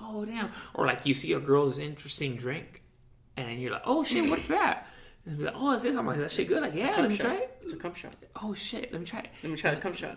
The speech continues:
Speaker 1: And just be like, "Oh, it's this." You know, "I know what the fuck the drink is." I'm like, "Oh, shit, is that shit good?" Like, "Oh, try it." Like, "Oh, shit, that shit is good."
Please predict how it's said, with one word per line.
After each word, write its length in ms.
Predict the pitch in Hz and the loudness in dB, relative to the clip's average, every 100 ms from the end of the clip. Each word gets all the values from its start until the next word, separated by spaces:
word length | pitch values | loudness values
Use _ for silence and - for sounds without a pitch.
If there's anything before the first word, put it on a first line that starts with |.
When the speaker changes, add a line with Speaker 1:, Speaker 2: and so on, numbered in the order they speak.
| - | -10
Speaker 1:
And 200 | - 165 | -6 -4
just 120 | 151 156 | -2 0
be 60 | |
like, 100 | - | 2
"Oh, 200 | - 240 | 4 4
it's 160 | 220 - | 4 4
this." 320 | 247 247 - - | 4 4 2 -2
You 60 | 196 | -2
know, 60 | - | 2
"I 60 | 302 | 4
know 100 | 381 | 4
what 120 | 254 | 2
the 40 | |
fuck 160 | - 175 | 2 2
the 100 | 135 | 2
drink 240 | 127 151 226 | 0 0 0
is." 100 | 214 | 0
I'm 80 | |
like, 120 | 185 - | -2 -2
"Oh, 120 | - | -4
shit, 180 | 202 226 | -2 0
is 60 | 170 | 0
that 120 | 170 | 0
shit 180 | - 170 | 2 2
good?" 160 | 214 - | 2 2
Like, 160 | - | -2
"Oh, 160 | - 254 | -4 -4
try 280 | 247 262 330 | -2 2 2
it." 160 | - - | 2 -2
Like, 140 | - | -2
"Oh, 220 | - 349 269 | 4 4 4
shit, 220 | 311 311 | 2 2
that 80 | 254 | 2
shit 160 | 262 | 0
is 140 | 311 285 | -2 0
good." 320 | 214 151 | 2 2